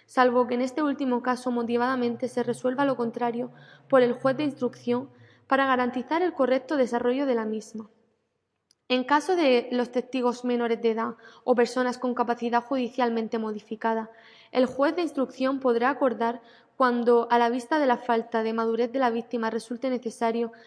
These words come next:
para evitar causarles graves perjuicios, que se les tome declaración mediante la intervención de expertos y con intervención del Ministerio Fiscal. Eh, con esta,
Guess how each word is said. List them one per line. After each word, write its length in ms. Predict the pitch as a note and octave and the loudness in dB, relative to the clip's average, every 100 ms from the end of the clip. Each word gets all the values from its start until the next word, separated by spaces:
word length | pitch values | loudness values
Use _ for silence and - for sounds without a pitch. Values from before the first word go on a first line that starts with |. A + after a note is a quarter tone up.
| - - | -10 0
para 200 | B3 A#3 | 2 2
evitar 360 | A#3+ B3+ C4 | 0 -4 -4
causarles 640 | C4+ A#3+ B3 B3 B3 A#3 - | -2 -2 0 -2 0 -2 0
graves 360 | B3 B3 B3 | 0 0 -2
perjuicios, 680 | A#3 A3 - A#3+ A#3+ A#3 - - _ _ | -6 -6 -4 -4 -2 -6 -6 -20 _ _
que 120 | - B3+ | -4 0
se 140 | B3+ | 2
les 200 | B3 B3 | 2 0
tome 180 | C#4+ D#4+ | -4 -2
declaración 680 | D4 A#3 A3+ A3+ B3 B3 B3+ | 0 2 2 2 -2 -6 -4
mediante 600 | A#3+ A#3+ A#3 A3+ A3 A#3+ | -2 0 0 -2 0 0
la 120 | A3+ | 0
intervención 680 | A#3 A3+ A3+ A3+ A3 C4 C#4 - - - | -2 -2 -2 -4 -4 -6 -6 -10 -20 0
de 100 | A#3+ | 2
expertos 640 | A#3+ B3+ C#4 C#4 - D4 - | 2 0 -2 -2 -6 -6 -4
y 120 | B3 | -2
con 140 | A#3+ | -2
intervención 760 | A#3 A3+ A#3 A3+ A3+ B3 C#4 C#4+ | -2 -2 -2 -2 -6 -4 -4 0
del 140 | B3 | 0
Ministerio 480 | A3+ A3 G#3+ A#3+ A#3+ | 0 -4 -2 -2 -2
Fiscal. 500 | - A3 - A3 G3+ - _ - - _ _ _ _ - | -4 -8 -8 -10 -10 -14 _ -20 -20 _ _ _ _ -2
Eh, 840 | B3 A#3+ A#3 A#3 A3+ A#3 A3+ A#3 A#3 | 2 4 4 2 0 -2 -6 -8 -6
con 320 | C4 B3 A#3+ - | 0 0 0 -2
esta, 840 | C4 B3+ C#4+ C4 B3+ B3 A#3 A3+ | -4 -2 0 2 2 0 -2 -6